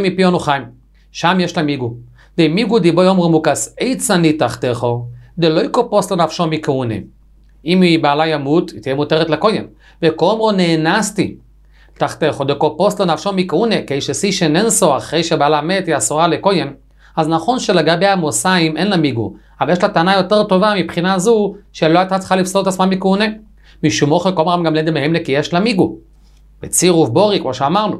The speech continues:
וכאומר רבי יהושע לרב גמליאל, "בהאי מיגו דהוכה, שפשע עושה שמשנתנו מועידין הלוך". בהוא מיגו דאוסום פליגני לבוך, ששם היא לא נאמנת. למה באמת? מירדהי מיגו והי מיגו.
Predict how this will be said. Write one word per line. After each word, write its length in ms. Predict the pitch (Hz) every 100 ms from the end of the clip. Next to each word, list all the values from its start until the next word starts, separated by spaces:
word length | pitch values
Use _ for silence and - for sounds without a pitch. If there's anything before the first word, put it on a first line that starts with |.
| -
וכאומר 380 | - 113 123 139
רבי 120 | 143
יהושע 240 | 135 151
לרב 180 | 151 151
גמליאל, 480 | 156 151 170 233 - - _ _ 117
"בהאי 400 | 107 175 214 202
מיגו 300 | 196 180 196
דהוכה, 460 | 190 156 208 175 - -
שפשע 500 | - 160 180 180 165
עושה 320 | 175 175 165
שמשנתנו 560 | 165 170 170 160 165 170
מועידין 340 | 165 160 233
הלוך". 300 | 170 92 - - - -
בהוא 440 | 117 104 110 156 160
מיגו 300 | 156 165 175
דאוסום 580 | 175 156 185 202 214 214
פליגני 580 | 196 165 220 254 220 202
לבוך, 400 | 185 190 185 - _ _
ששם 420 | - 180 175 196 185
היא 80 |
לא 120 | 165 165
נאמנת. 480 | 160 117 110 110 - -
למה 340 | 120 120 151
באמת? 420 | 143 131 95 95 - _ _ 170
מירדהי 520 | 170 156 135 135 214
מיגו 300 | 185 147 143
והי 200 | 131 214
מיגו. 320 | 180 123 -